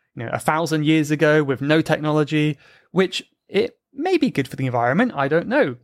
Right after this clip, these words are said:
But then we're, we're giving up so much. We're giving up modern medicine and we're giving up science. And I don't think that's a world we want to go back to necessarily. That's just my opinion. Let me know your opinion. But anyway, the word I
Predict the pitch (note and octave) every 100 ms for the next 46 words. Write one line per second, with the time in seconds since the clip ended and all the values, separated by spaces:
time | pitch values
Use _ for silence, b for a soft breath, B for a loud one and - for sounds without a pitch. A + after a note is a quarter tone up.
0 | B B B E3+ E3+ B3 A3+ A#3 G3 G3
1 | - G#3+ G3+ F#3+ - F#3+ E3+ - C#3 E3
2 | E3 D3+ C3+ D3 D3+ D#3 D3 D3 C#3+ -
3 | C#3 A2+ A#2+ B2+ C#3 C3+ B2+ - - B2
4 | A#2+ A2+ B2+ - - A#2+ A2+ - b b
5 | b C#3 C#3 C3+ C#3 B2 C3+ - - C3
6 | A#2+ C3 B2 B2 B2+ A#2+ - A#2+ A2+ A#2+
7 | - - A2 A2 - b b C3 - -
8 | A#2 G#2+ G#2+ A#2 A#2+ _ b b b b
9 | b b - - - B2 D#3+ G3+ G3+ G3+
10 | G3 G3+ E3+ F3 F3 E3+ D3+ D3+ E3+ -
11 | F3 E3 E3+ F3 F3+ b b b E3 F3+
12 | F#3 E3+ C#3+ C#3 E3 F#3+